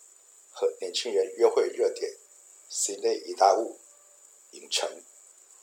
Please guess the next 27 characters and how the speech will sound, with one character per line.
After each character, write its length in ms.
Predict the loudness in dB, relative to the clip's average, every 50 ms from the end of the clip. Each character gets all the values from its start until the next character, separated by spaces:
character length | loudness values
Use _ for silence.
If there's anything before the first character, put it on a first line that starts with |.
| -20 -20 -20 -20 -20 -20 -20 -20 -20 -20 -20 -20 -20 -20 -20 -20 -20 -20 -20 -20 -20 -20 -20 -20 -20 -20 -20 -20 -20 -20 -20 -20 -20 -20 -20 -20 -20 -20 -20 -20 -20 -20 -20 -20 -20 -20 -20 -20 -20 -10 0
过 220 | 6 8 10 10
了 280 | 10 8 2 0 -4 -10 -16 -20 -20 -20 -20 -20 -20 -10 -2 2
Avenida 640 | 4 6 6 6 4 4 2 0 4 4 4 4 2 -8 -18 -20 -20 -20 -14 -8
Santa 560 | -4 -2 2 4 4 4 4 4 2 2 2
Teresa 480 | 4 2 4 6 4 4 4 4 2 2
路 140 | 2 0
口 260 | 0 2 0 0 0 -2
的， 120 | -10 -14 -14 -20 -20 -20 -20 -20 -20 -14 -6
微 140 | -2 -2 0
向 380 | 4 8 8 8 8 6 -2 -12 -10 -2
右 160 | 0 2 2
前 280 | 2 2 2 0 2 2
方 180 | 0 -2 -2
转 180 | 0 -2 -4 -4
呢， 200 | -6 -12 -20 -20 -20 -20 -20 -20 -20 -20 -20 -18 -12
立 140 | -12 -10 -6
即 220 | -6 -6 -6 -6
进 240 | -6 -4 -4 -4 -4
入 140 | -6 -6 -6
了 120 | -6 -4 0
卫 120 | 2 2 4
星 240 | 4 2 0 0
城 220 | -2 -4 -4 -4 -6 -10 -16 -20 -20 -14 -6
Fernando 600 | -2 0 2 2 2 2 4 4 4 4 2 -2 -6
de 80 | -2
la 200 | 4 4 4 6
Mora， 340 | 6 4 2 2 2 0 -4